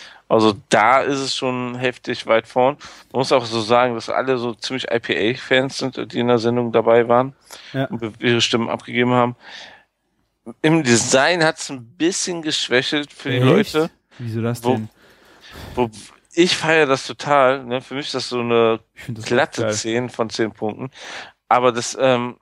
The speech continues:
Speaker 1: das verstehen die Leute, die es da woanders einfach in ihrer Hand haben, wahrscheinlich nicht. Du kennst die fette Kuh, du wei-, du kannst dir, wenn du das Design siehst, kannst du das gut im Laden vorstellen, ne?
Speaker 2: Ja.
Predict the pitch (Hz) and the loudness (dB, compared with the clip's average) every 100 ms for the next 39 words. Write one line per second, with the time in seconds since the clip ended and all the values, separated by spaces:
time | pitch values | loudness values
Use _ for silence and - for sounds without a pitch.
0 | _ _ _ - - - 143 - 160 156 | _ _ _ -12 -10 -4 -4 2 0 0
1 | 135 127 127 120 127 - 147 147 139 _ | 0 0 0 -2 0 0 2 2 2 _
2 | _ _ 113 123 143 135 - 127 131 127 | _ _ -2 0 2 0 -2 0 0 -2
3 | - 135 127 123 120 147 139 135 120 113 | -6 -8 -4 -2 0 -2 -2 0 0 -2
4 | 110 110 110 - 117 - - - - 143 | -2 -4 -6 -6 -8 -8 -12 -12 -4 -4
5 | 165 214 190 175 143 123 - - 120 123 | 2 0 2 -2 0 -2 -2 -8 -4 0
6 | 160 - - - 165 156 - - 135 139 | 0 0 -4 -2 -2 -4 -12 -16 -8 0
7 | 139 - 135 127 143 147 143 - - - | 0 0 -2 2 2 0 -6 -12 -18 -20
8 | - - 147 151 - 143 151 139 135 160 | -20 -6 -2 0 0 -4 -2 0 2 2
9 | 151 117 127 120 - 113 107 107 127 - | 0 -4 -8 -8 -2 -2 -2 -2 -6 -6
10 | - - - _ 131 | -14 -20 -20 _ -12